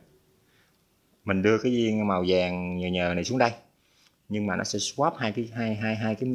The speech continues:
hai, hai cái tâm đằng sau. Thì nó hư cái viên xanh này. Cái mình đẩy cái viên này chưa làm nè. Mình đẩy ra đây, không? Đừng có quan tâm đằng sau nghe, quan tâm đằng trước thôi. Làm từng viên mà.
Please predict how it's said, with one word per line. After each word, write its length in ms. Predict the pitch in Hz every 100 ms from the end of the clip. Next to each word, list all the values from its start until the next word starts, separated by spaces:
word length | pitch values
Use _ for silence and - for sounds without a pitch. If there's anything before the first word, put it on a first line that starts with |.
| 120
hai, 160 | 113 107
hai 180 | 107
cái 100 | 104 113
tâm 160 | 107
đằng 140 | 98 87
sau. 260 | 104 101 - - _ _ -
Thì 120 | 98
nó 80 | 113
hư 160 | 123 113
cái 80 | 120
viên 140 | 107
xanh 220 | 104 104
này. 140 | 98 87 - _ _ _ -
Cái 100 | 107
mình 140 | 95
đẩy 200 | - 92
cái 80 | 135
viên 280 | 117 104 104
này 220 | 92 90 92 - -
chưa 160 | 107
làm 180 | 95 92
nè. 120 | 92 87 - _ _ _ _
Mình 100 | 95 -
đẩy 60 |
ra 80 | 110
đây, 100 | 104 - - _
không? 120 | 104 101 - _ _ _ _ _ _ _ _ _ -
Đừng 140 | 98
có 60 | 117
quan 140 | 120
tâm 140 | 110
đằng 100 | 107
sau 220 | 90 110 110
nghe, 120 | 104
quan 160 | 95
tâm 80 | 98
đằng 100 | 95
trước 120 | 101 123
thôi. 100 | 104 - _ _ _ _
Làm 220 | 82 78
từng 180 | 76 76
viên 240 | 95 98
mà. 100 | 90